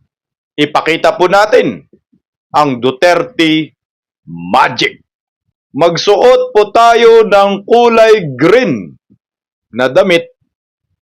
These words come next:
Suporta na rin ho ito kay Vice President Inday Sara Duterte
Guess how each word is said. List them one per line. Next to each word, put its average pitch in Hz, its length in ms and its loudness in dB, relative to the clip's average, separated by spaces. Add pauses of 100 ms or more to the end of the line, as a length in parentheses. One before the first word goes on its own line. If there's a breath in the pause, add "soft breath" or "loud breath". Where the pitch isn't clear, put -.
(200)
Suporta 143 560 -2
na 160 80 0
rin 160 160 0
ho 156 80 0
ito 147 400 -2 (960)
kay 131 480 -4 (640)
Vice 139 480 -4
President 131 560 -2 (400)
Inday 117 400 -4
Sara 127 480 -2 (320)
Duterte 120 960 -4